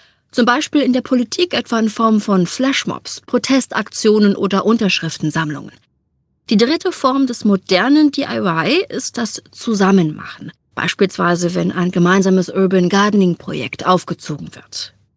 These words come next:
Während Selbermachen viel Kontrolle und Freiheit bei einem Projekt ermöglicht, läuft das Mit- und Gemeinsammachen eher nach dem Motto, die Summe ist größer als ihre Teile. Besonders die Zusammenarbeit ist es auch, die im D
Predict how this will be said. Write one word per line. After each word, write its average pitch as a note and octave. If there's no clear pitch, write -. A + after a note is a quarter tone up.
Während F3+
Selbermachen B3+
viel A#3
Kontrolle G3
und F3
Freiheit G#3+
bei E3+
einem E3+
Projekt E3
ermöglicht, E3
läuft A3+
das F#3+
Mit- A3+
und -
Gemeinsammachen G3
eher D4
nach D4+
dem B3
Motto, A#3+
die G3
Summe C#4
ist -
größer B3
als F#3
ihre F3+
Teile. D3+
Besonders D4+
die C#4
Zusammenarbeit G#3+
ist -
es F3+
auch, D#3+
die -
im F3+
D G3+